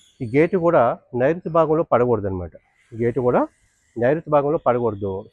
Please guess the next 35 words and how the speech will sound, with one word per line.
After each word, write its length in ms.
So, 60
ఇది 320
నైరుతి 280
భాగంలో 260
పడిందనమాట. 840
అలాగే 440
మీరు 140
గమనిస్తే 380
కనుక 420
ఇక్కడ 140
వెస్ట్‌లో 360
ఉండే 140
ప్లేస్ 320
కంటే 180
కూడా, 440
వెస్ట్‌లో 280
ఉండే 140
ప్లేస్ 360
కంటే 360
కూడా 380
నార్త్‌లో 380
ఉండే 140
ప్లేస్ 500
తక్కువ 220
ఉందన్నమాట. 380
లేదా 340
నార్త్‌లో 320
ఉండే 140
ప్లేస్ 220
కంటే 180
కూడా 400
ఇక్కడ 120
వెస్ట్‌లో 300
ఉండే 120
ప్లేస్ 380